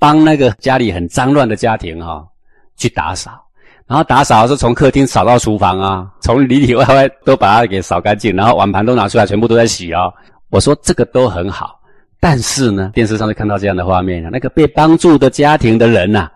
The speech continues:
坐在椅子上，就等着那一些慈善的人去帮他把家里全部打扫好。诶，各位，你想象得到这个画面吗？那看起来是非常突兀的啊。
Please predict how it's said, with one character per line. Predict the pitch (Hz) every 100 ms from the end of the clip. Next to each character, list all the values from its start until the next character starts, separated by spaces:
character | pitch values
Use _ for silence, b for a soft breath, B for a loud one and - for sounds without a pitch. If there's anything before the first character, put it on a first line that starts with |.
| _
坐 | - 135 110
在 | 123 95
椅 | 87 78
子 | 85 87
上， | 101 82 - _ _ _ _ _ -
就 | - 196 180 -
等 | 147 123
着 | 120 147
那 | 151 160
一 | 165
些 | 160 165
慈 | - 131 135
善 | 175 147
的 | 123 113
人 | 104 113
去 | - 143
帮 | - 135
他 | 127 135
把 | - 180
家 | - 117 113
里 | 98
全 | 82 95 95
部 | 113
打 | 92 87 90
扫 | 87
好。 | 87 76
诶， | 98
各 | 107 139
位， | 139 -
你 | 107
想 | 110 101
象 | 117
得 | 110
到 | 113
这 | 107
个 | 101
画 | 107
面 | 101 101
吗？ | 90
那 | 110
看 | 127 147
起 | 110
来 |
是 | 107
非 | 135 143
常 | 131 107
突 | -
兀 | 110 160 110
的 |
啊。 | 80